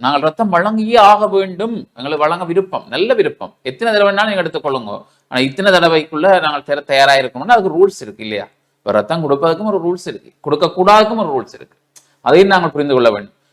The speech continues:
அஹ், அடிக்கடி ரத்தம் கொடுப்பவராக இருந்தாலும் அவர் ஆண்மையில இறுதியாக மூன்று மாதத்துக்குள்ளே ஒரு ரத்தம் கொடுத்தவராக இருக்க வேண்டும். அதே நேரத்தில் ரத்தம் வந்து என்பது ஒரு உடல் வந்து அவர் கொடுப்பவர் ஆரோக்கிய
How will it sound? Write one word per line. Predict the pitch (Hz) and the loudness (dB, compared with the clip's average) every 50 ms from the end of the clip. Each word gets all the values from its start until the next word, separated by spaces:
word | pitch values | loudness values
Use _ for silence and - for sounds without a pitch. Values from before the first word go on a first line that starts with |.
| _ _ - | _ _ 0
அஹ், | 127 120 123 131 139 | 2 4 4 4 6
அடிக்கடி | 147 170 190 180 214 220 220 | 6 6 4 6 6 6 8
ரத்தம் | 208 190 - - 196 190 185 | 8 6 6 4 2 0 0
கொடுப்பவராக | 175 160 - 165 170 165 160 151 151 156 151 | -2 -4 -4 -2 0 4 4 4 4 2 -2
இருந்தாலும் | 135 135 135 135 151 202 220 | -8 -6 -4 -4 -2 0 2
அவர் | 202 185 180 151 131 143 | 4 4 4 6 6 6
ஆண்மையில | 143 151 160 160 156 156 170 180 | 4 4 0 -6 -8 -6 -6 -6
இறுதியாக | 156 151 143 147 147 147 139 139 165 170 | -6 -6 -6 -2 0 0 0 0 -2 -10
மூன்று | 165 156 156 151 147 143 | -12 -12 -14 -10 -8 -6
மாதத்துக்குள்ளே | 139 131 135 131 - 135 139 147 | -6 -6 -8 -12 -12 -8 -6 -6
ஒரு | 139 131 131 127 | -6 -4 -6 -6
ரத்தம் | 123 135 131 127 | -6 -8 -10 -10
கொடுத்தவராக | 120 117 - 123 117 117 117 117 120 110 | -10 -10 -6 -2 0 0 0 0 -2 -12
இருக்க | 110 110 - 107 | -12 -12 -12 -12
வேண்டும். | 107 120 175 180 | -12 -10 -8 -6
அதே | 151 147 | -4 -4
நேரத்தில் | 143 135 139 160 165 151 131 127 | -4 -6 -6 -8 -10 -8 -4 -6
ரத்தம் | 127 - - 160 165 175 170 170 | -6 -4 -6 -10 -10 -10 -12 -12
வந்து | - 127 127 131 135 | -12 -10 -8 -6 -6
என்பது | 131 127 127 127 135 208 262 - _ _ _ _ - | -6 -6 -8 -8 -6 -6 -6 -8 _ _ _ _ -6
ஒரு | 135 135 139 139 | -2 2 2 2
உடல் | 143 147 185 196 208 202 202 202 | 4 6 8 8 8 8 6 4
வந்து | 147 143 143 160 175 | -2 -6 -4 -2 0
அவர் | 160 147 139 - | 0 0 -2 -4
கொடுப்பவர் | 143 143 143 - 147 170 185 160 143 | -8 -8 -8 -8 -6 -2 0 2 4
ஆரோக்கிய | 151 170 180 185 180 180 - 165 | 4 4 2 0 -4 -6 -8 -4